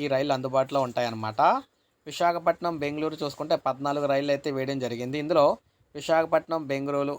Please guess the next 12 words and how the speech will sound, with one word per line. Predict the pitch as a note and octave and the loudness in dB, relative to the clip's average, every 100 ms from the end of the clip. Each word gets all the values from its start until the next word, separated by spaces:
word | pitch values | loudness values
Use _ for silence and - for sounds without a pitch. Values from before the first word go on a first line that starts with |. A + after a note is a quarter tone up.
| C#3 | -6
బెంగళూరు | C3 C#3 C#3+ C#3+ E3+ - B2+ | -4 -2 0 2 0 0 0
ఆదివారం, | C3 C#3+ C#3 C3+ F3 C4 - _ _ _ _ _ - - | 0 2 2 2 0 -6 -12 _ _ _ _ _ -18 -8
తిరుగు | D3 D3 D#3+ | -6 -2 0
ప్రయాణంలో | D3 C#3 C#3 D#3 D3 | 2 2 2 0 0
సోమవారాల్లో | B2+ C3+ C#3 D3 C#3+ C3 | 0 2 4 4 4 0
ఈ | C#3+ | -2
రైలు | C3+ C#3+ | 0 0
అందుబాటులో | B2+ B2+ C3 C3+ C3+ | 0 -2 -2 0 -2
ఉంటుంది. | B2 A#2+ C#3+ G#3 C#4+ _ _ _ _ - | -2 -4 -2 -2 -4 _ _ _ _ -6
దువ్వాడ, | D3 C#3 D3+ D3 C#3+ C#3 C#3+ | -6 2 6 8 6 4 0
అనకాపల్లి, | C3+ C#3 C#3 C#3 C3+ C3+ - | -2 0 2 0 -2 -4 -6
యలమంచిలి, | C3 C3 C3+ C3+ C3+ B2+ | -2 -2 -2 -4 -4 -6